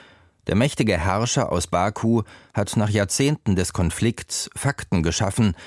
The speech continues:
die den veränderten Machtverhältnissen in der Region entsprechen.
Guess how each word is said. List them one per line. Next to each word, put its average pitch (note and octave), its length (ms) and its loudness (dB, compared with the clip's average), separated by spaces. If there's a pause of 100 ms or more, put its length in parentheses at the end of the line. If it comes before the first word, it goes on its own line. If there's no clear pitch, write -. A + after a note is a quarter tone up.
(340)
die A2 80 2
den G2+ 180 2
veränderten A2+ 760 2
Machtverhältnissen G#2 1080 0
in F#2+ 140 2
der F#2+ 120 2
Region E2 380 0
entsprechen. D2+ 640 -2